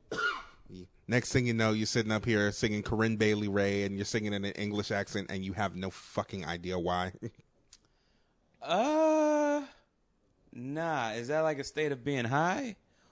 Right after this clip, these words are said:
Speaker 2: or just general, "Eh, I, I kinda feel like doing this"?
Speaker 1: Well, no, if you listen to somebody for such a long time and you're singing along with them and they have a very distinct accent, it's going to eventually transfer over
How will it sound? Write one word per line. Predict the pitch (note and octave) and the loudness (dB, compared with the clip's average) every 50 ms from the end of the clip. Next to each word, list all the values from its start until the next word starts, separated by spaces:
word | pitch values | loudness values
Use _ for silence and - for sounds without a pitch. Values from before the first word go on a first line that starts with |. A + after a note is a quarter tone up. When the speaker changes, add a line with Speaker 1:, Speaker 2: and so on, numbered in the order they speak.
| _ _ _ | _ _ _
Speaker 2:
or | - C3 C#3+ D3 C#3 C#3 B2+ B2 A#2 A2 - _ _ _ _ _ - | 6 8 10 10 10 10 8 6 4 0 -4 _ _ _ _ _ -12
just | A2+ B2 D3+ D#3 D3 C3 A2+ - - A2+ A2 G#2 | -4 2 4 4 4 4 2 -2 -10 -12 -12 -6
general, | A2 B2+ C#3+ C#3+ C#3 C3+ B2+ B2 A#2+ A#2 A2+ - - _ - - _ _ _ _ - | -2 2 2 4 4 2 2 2 2 0 -2 -4 -8 _ -20 -20 _ _ _ _ -4
"Eh, | A3+ A3 G#3+ G#3 G3+ - - _ _ _ _ _ _ - | 0 2 2 2 2 0 -6 _ _ _ _ _ _ 0
I, | E3 | 0
I | D#3+ - - C3 C#3+ | 0 2 0 -2 0
kinda | - D3+ C#3+ C#3 - | 0 0 0 -2 -2
feel | - C#3+ C#3 | -2 0 0
like | C#3+ D3 C#3+ | 0 0 -2
doing | D#3 E3+ D#3+ B2+ F#2+ | -4 -6 -4 -6 -6
this"? | E2 - - - - | -8 -12 -10 -2 2
Speaker 1:
Well, | F3+ G3 G#3 | 4 4 4
no, | A#3 A#3 F#3 | 4 2 2
if | D#3 E3 D#3 - F#3+ | 2 2 2 2 2
you | A3 A3 | 2 2
listen | F3 D#3+ F3 G#3+ A3 - C#4 A#3+ F#3 | 4 6 6 4 4 4 0 -2 0
to | - D#3+ C#3 | 0 -2 -2
somebody | - - D3 B2+ A#2+ A#2 A#2 A2 A2 A2 | 0 0 0 2 2 2 2 2 2 0
for | - - B2 | -2 -4 -4
such | - - E3 D3 - - | -2 0 0 0 0 0
a | C3+ | -2
long | A#2+ A2+ A#2 A#2 A#2+ A#2 A2+ | -2 0 0 0 0 -2 -4
time | - - C#3+ D3 E3 E3 C#3+ A#2 | -6 -4 -4 -2 -2 -2 -2 -2
and | G2+ G2 F#2 | -4 -4 -4
you're | F#2 F2 | -6 -6
singing | - - - - D3+ D3 C3 A2 G#2 | -6 -4 -4 -2 -2 -2 -2 -2 -2
along | F#2+ F#2 F#2+ G#2+ B2+ D#3 E3+ D#3+ | -2 -2 0 0 2 2 2 2
with | B2+ A2+ - - | 0 -2 -4 -4
them | G#2 F#2+ F#2 F#2+ - - - - - - - - - - - - - - | -4 -4 -4 -6 -8 -10 -16 -20 -20 -20 -12 -10 -10 -10 -10 -8 -4 -2
and | B2 A#2+ A#2 | 0 0 2
they | B2+ C#3 D#3 | 2 2 2
have | D3 D#3 D#3+ D3 C3+ C3 | 2 4 4 4 4 4
a | A2+ G#2+ | 2 0
very | A2 G#2 C3+ C3+ C3+ C#3 C3 B2+ | 0 2 4 6 6 6 4 2
distinct | A2+ B2 B2 - - - - C3 C3+ C#3+ - - - | 2 0 -2 -2 -2 -2 0 0 0 -2 -4 -4 -2
accent, | A2 G#2+ A#2+ B2+ - - E3 E3 F3+ F3 - - | 0 0 0 0 -2 -2 0 0 0 0 -2 -2
it's | C#3 C#3 - - - - - | -4 -4 -2 -4 -12 -6 0
going | C3 C3 D#3 F#3+ G3+ | 2 4 4 4 2
to | E3+ - C#3+ - - A#2 | 2 0 0 0 0 0
eventually | A2+ G#2+ A2+ A2+ A2 - - B2 A2 A2+ | -2 0 0 0 0 0 -2 -2 -2 -4
transfer | A2 - - A#2+ G#2+ G#2+ G2 - - A2 G2+ - - - | -4 -4 -4 -4 -2 -4 -4 -4 -2 0 0 0 0 0
over | C3 D#3 E3 C3 G#2+ G#2 G#2+ | 0 0 0 0 0 -4 -4